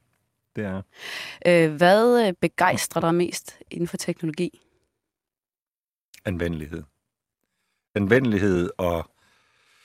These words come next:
Speaker 1: <clears throat> leg, vil jeg sige. <clears throat> Øhm, jeg bliver, hver gang, hvis jeg ser en app eller et eller andet, som bare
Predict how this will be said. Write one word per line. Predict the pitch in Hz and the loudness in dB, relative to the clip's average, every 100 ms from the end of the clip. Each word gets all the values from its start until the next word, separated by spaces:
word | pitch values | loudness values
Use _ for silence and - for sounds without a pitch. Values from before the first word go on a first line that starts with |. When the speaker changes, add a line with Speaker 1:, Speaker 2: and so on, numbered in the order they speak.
| - - - _ - | -20 -20 -20 _ 6
Speaker 1:
<clears throat> | 220 147 92 | 6 6 0
leg, | 87 85 240 - - | -6 -4 -4 -4 -4
vil | 98 | -4
jeg | - | -2
sige. | 101 98 - | -2 -2 4
<clears throat> | 190 185 151 98 _ _ _ _ _ _ _ _ _ _ _ _ - _ _ _ - | 6 8 6 2 _ _ _ _ _ _ _ _ _ _ _ _ -20 _ _ _ -10
Øhm, | 82 82 80 76 73 73 71 71 73 _ _ _ _ _ _ _ _ _ _ _ _ _ 95 | -6 -6 -6 -8 -8 -8 -10 -12 -18 _ _ _ _ _ _ _ _ _ _ _ _ _ 0
jeg | 95 | 0
bliver, | 90 95 90 - - - | 4 2 2 -2 -8 0
hver | 110 | 2
gang, | 107 95 | 2 0
hvis | 92 87 | -2 -4
jeg | |
ser | 90 95 | 0 0
en | 85 | 2
app | 95 98 | 0 0
eller | 80 | -4
et | 85 | -4
eller | 82 | -4
andet, | 82 87 | -6 -8
som | 85 | -4
bare | 85 87 90 | -2 0 -2